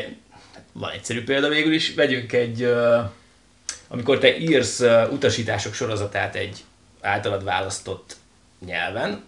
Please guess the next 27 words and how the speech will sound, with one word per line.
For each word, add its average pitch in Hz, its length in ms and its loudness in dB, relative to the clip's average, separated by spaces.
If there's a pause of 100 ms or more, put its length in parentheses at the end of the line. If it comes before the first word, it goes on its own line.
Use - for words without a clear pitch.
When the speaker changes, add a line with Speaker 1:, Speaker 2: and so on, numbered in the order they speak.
(100)
Speaker 1:
mondjuk 98 480 -8 (400)
C-ben, 107 600 -6 (800)
akkor, 135 360 4
ö, 143 460 8
a 120 80 4
C - 80 -8
egy 127 220 6
aránylag 113 540 4
hardware 107 400 0
közeli 92 300 -6
nyelv, 127 280 2
ami 120 140 0
azt 110 180 -2
jelenti, 98 200 -6
hogy 98 100 -6
neked 101 220 -4
kell - 160 -8
foglalkoznod 98 640 -8
olyan 98 200 -6
dolgokkal 87 480 -12
is, - 140 -12
mint - 220 -18
a - 140 -12
memória 117 480 0
lefoglalása, 110 1120 -2
stb. 101 340 -8
stb. 151 320 -4